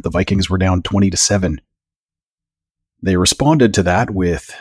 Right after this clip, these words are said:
two consecutive passes to Alexander Mattison for negative yards. And then after a quick three and out, they gave up a sixty-four-yard touchdown pass to Devontae Smith to go down by twenty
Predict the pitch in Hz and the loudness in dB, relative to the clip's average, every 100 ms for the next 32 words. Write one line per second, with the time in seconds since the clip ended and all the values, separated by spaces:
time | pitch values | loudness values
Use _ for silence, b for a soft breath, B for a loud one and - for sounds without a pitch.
0 | B B - - 127 127 107 - 110 110 | B B -10 0 0 2 -2 0 0 0
1 | 101 - 107 101 - 98 92 87 90 92 | 0 -2 -6 -4 -2 -2 -2 -2 0 0
2 | 92 90 82 82 85 82 - 82 - 85 | 0 -2 -2 -2 -2 -2 -4 -6 -6 -4
3 | 85 80 82 87 113 120 131 156 - - | -4 -4 -4 -2 2 4 2 2 -2 -4
4 | _ _ _ _ _ _ _ _ _ _ | _ _ _ _ _ _ _ _ _ _
5 | _ _ _ _ _ _ - 92 90 87 | _ _ _ _ _ _ -6 -2 0 0
6 | 85 85 - 90 90 87 - 87 80 82 | 0 -2 -4 -2 -4 -4 -2 -2 0 0
7 | 135 - 90 87 87 85 82 82 _ _ | -2 -4 -6 -2 0 -2 -4 -8 _ _
8 | _ _ _ _ _ - - 92 107 - | _ _ _ _ _ -8 -2 0 0 0
9 | - - - - 131 127 120 - - - | 0 0 -2 2 2 4 0 0 -2 0
10 | 127 123 127 120 - 113 127 131 131 120 | 0 2 0 -2 -4 -2 0 2 2 2
11 | 151 110 - - 85 92 98 101 95 - | 2 2 0 -8 -4 0 0 0 -2 0
12 | 120 98 101 113 | 2 4 2 -2